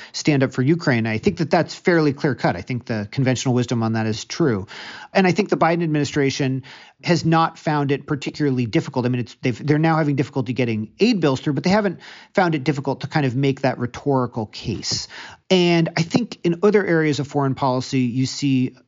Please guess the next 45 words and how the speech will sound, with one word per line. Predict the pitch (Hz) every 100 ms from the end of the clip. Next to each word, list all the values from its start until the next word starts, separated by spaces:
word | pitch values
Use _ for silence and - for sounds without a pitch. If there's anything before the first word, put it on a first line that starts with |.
| -
a |
bigger | 127 135 127
struggle | - 143 117 98
there. | 92 - -
Uh, | - 135 127
you | 156
see | 135 175
it | 160
in | 160 151 147
the |
relationship | 135 131 135 131 139 - 123 - - - - -
with | 139 135 127 -
Netanyahu | 151 151 147 139 120 151
and | 120
Israel, | 123 156 196 214 196
where | 135 131
even | 147 139
before | 123 - 131 131 135 131
October | 127 - 127 120
seventh, | - 180 170 175 170 - - -
there | 147
was | 131
this | 123
judicial | - 123 107 131 143 139
overhaul | 147 139 135 143
plan | - 147 135 131
in | 120
Israel, | 123 214 220 185
which | 151 135 -
a |
lot | 135 139
of | 131
people, | - 131 139
including | 120 - 147 123 117 - -
clearly | 156 131 123
people | 135 135
in | 120
the |
Biden | 110 156 147
administration, | 139 135 - 131 120 127
thought | 127 120
was | 120
a | 120
threat | - 127 123 -
to | 131 117 113